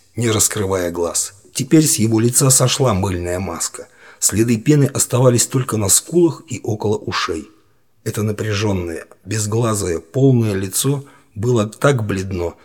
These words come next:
что Иванов подумал было, не хватил ли его паралич, но когда он плашмя приложил бритву к его щеке, человек вздрогнул всем корпусом. Глаз, впрочем, он не открыл. Иванов поспешно оттёр ему лицо,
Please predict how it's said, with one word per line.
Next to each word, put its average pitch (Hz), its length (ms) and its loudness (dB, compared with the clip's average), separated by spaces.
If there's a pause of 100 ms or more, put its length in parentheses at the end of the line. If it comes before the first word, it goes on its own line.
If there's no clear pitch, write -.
(120)
что - 260 -4
Иванов 123 360 0
подумал 135 420 4
было, 135 420 2
не 120 140 -4
хватил 113 420 -2
ли 135 120 4
его 131 200 4
паралич, 127 640 0 (240)
но 107 100 -4
когда 104 260 -2
он 98 160 0
плашмя 104 480 -2
приложил 95 440 -4
бритву 95 480 -8
к - 140 -16
его 87 180 -4
щеке, - 480 -4 (360)
человек 101 360 -2
вздрогнул 110 640 -2
всем 98 320 -2
корпусом. - 680 -10 (760)
Глаз, 110 340 2
впрочем, - 540 2
он 87 180 -4
не 87 100 -4
открыл. 80 400 -6 (240)
Иванов 160 400 4
поспешно 110 560 2
оттёр 104 360 -4
ему 90 220 -4
лицо, 151 440 -4